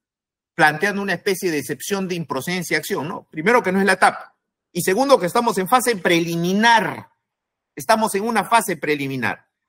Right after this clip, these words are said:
Pero aquí lo que nosotros alertamos es que, estando en fase preliminar, donde la imputación siquiera por el delito más grave, que es organización criminal,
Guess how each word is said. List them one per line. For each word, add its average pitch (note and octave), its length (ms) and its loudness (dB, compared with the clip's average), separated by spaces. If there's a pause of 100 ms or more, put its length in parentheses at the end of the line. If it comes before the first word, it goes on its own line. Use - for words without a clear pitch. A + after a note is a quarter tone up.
(140)
Pero D#3+ 160 4
aquí A#3 180 -4
lo A#3+ 140 2
que F#3 80 -4
nosotros G#3+ 440 -2
alertamos C#3+ 800 0 (540)
es G3 260 2
que, F#3 400 0 (920)
estando C4 460 4
en G#3+ 100 0
fase A#3+ 300 0
preliminar, D3+ 880 -2
donde F3 320 2
la E3+ 60 -4
imputación F3+ 540 -4
siquiera G#3 380 2
por F3+ 140 4
el E3 60 0
delito A3 300 0
más G#3+ 140 2
grave, A3 300 2
que A3 80 -4
es G#3 80 -4
organización G3 480 -4
criminal, F#3+ 640 -2